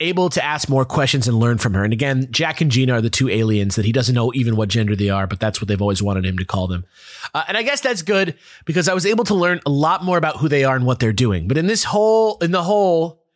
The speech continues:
this was a big mistake because it made my life here so much worse than it already was. I messed up big time, and I'm still paying for it every day,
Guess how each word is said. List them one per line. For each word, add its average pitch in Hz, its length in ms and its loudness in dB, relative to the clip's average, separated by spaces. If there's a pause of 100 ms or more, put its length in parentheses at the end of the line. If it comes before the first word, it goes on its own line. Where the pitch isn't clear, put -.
(240)
this 190 180 2
was 180 140 0
a 147 40 0
big 151 200 0
mistake 143 400 0
because 139 260 0
it 147 80 -4
made 165 180 -2
my 156 140 0
life 143 220 0
here 135 100 2
so 175 160 0
much 180 220 -2
worse 131 200 2
than 117 120 -2
it - 40 -4
already 120 280 2
was. 110 320 0 (260)
I - 80 -6
messed 180 300 -2
up 139 180 -4
big 185 200 0
time, 165 260 0
and 131 100 0
I'm 123 60 0
still 208 300 0
paying 175 240 -2
for 156 140 0
it 147 60 -4
every 165 240 0
day, 139 380 0